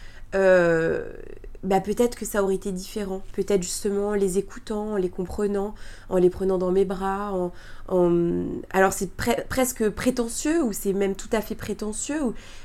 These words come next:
mais j'ai l'impression qu'en tant qu'être humain, on a une responsabilité. Et, euh, et, et, et j'ai l'impression que moi, toute ma vie a été ja-, jalonnée par des rencontres, euh, qui ont modifié, euh, peu à peu ce que je suis, qui ont tissé,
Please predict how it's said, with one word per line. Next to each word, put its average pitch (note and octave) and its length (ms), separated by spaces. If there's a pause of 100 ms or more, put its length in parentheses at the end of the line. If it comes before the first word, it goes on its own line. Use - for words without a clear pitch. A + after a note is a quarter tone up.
mais G3+ 60
j'ai G3+ 160
l'impression G#3+ 460
qu'en C4 140
tant G#3 160
qu'être G3+ 320
humain, A#3+ 200
on A#3 100
a G3+ 60
une F#3+ 140
responsabilité. G3 1040 (560)
Et, F#3+ 320
euh, F3+ 560 (200)
et, G3 120
et, F#3 340
et F#3 40
j'ai F3+ 140
l'impression G3+ 400
que A3+ 60
moi, A3 120
toute - 320
ma G#3+ 160
vie A#3+ 200
a A#3+ 60
été F#3+ 220
ja-, F#3+ 200
jalonnée G3 440
par G3 180
des F#3 140
rencontres, G3 680 (600)
euh, F#3 160
qui G#3 320
ont G#3+ 60
modifié, A3 840 (160)
euh, G3 160
peu G3+ 200
à G3 100
peu G#3+ 180
ce - 120
que G3+ 120
je F#3 80
suis, D4+ 400
qui - 180
ont G#3 100
tissé, - 600